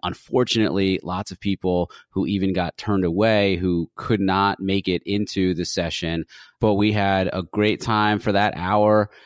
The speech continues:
And I think people came away with some really great new ideas for tools that they can use, whether they be an instructional coach or a tech coach or any kind of coach.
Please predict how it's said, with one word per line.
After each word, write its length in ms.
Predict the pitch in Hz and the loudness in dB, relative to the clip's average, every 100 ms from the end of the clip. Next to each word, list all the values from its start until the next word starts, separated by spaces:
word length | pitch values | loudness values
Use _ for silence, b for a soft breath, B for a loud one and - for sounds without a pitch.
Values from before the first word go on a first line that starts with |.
| B - | B -6
And 160 | 104 | -2
I 80 | 90 | -2
think 420 | - 113 110 101 | -2 0 0 -2
people 380 | - 113 107 107 | 0 0 2 0
came 240 | - 107 | 0 2
away 260 | 101 101 101 | 4 4 4
with 160 | 95 - | 2 0
some 340 | 98 92 87 | -2 -2 -2
really 440 | 98 98 95 90 - | 0 0 0 -4 -4
great 440 | 101 110 113 - | 2 4 4 2
new 240 | 95 107 104 | 0 2 4
ideas 640 | 95 87 101 101 98 95 | 2 0 0 2 2 0
for 180 | - 85 | -4 -8
tools 400 | - 107 104 92 | -2 0 0 0
that 140 | 95 | -2
they 140 | 95 92 | -2 -2
can 180 | 92 | -2
use, 400 | 95 98 98 92 | 0 2 2 2
whether 260 | 90 90 92 | 0 0 0
they 160 | 90 87 | 0 0
be 160 | 90 | -2
an 60 | 80 | -2
instructional 580 | 80 - 101 - 98 92 | -6 -2 -2 0 -4 -2
coach 420 | 107 98 98 - | 0 2 0 -2
or 140 | - 76 | -6 -6
a 60 | |
tech 300 | - 101 92 | -4 -4 -4
coach 460 | - 95 95 92 - | -2 0 2 0 -4
or 160 | 85 85 | -2 0
any 140 | 117 | 0
kind 240 | - 85 80 | -2 -4 -4
of 80 | |
coach. 420 | 80 71 - - | -6 -8 -8 -14